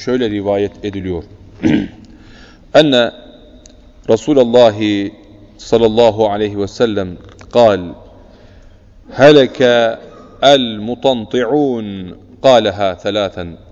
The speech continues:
Allah'ın Resulü sallallahu aleyhi ve sellem şöyle buyurdu: "Aşırı gidenler helak olmuştur. Aşırı gidenler helak olmuştur."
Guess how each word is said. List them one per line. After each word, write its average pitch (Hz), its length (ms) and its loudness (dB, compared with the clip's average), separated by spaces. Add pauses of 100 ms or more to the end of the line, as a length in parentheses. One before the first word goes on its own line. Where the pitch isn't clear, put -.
(1300)
Allah'ın 156 400 4
Resulü 147 360 0
sallallahu 139 680 0
aleyhi 131 300 -6
ve 123 60 -8
sellem 123 460 -6
şöyle 139 360 -4
buyurdu: 98 440 -10 (1400)
"Aşırı 156 380 4
gidenler 143 640 0
helak 123 440 -2
olmuştur. 117 560 -6 (1500)
Aşırı 147 360 4
gidenler 156 640 0
helak 135 440 -2
olmuştur." 127 580 -4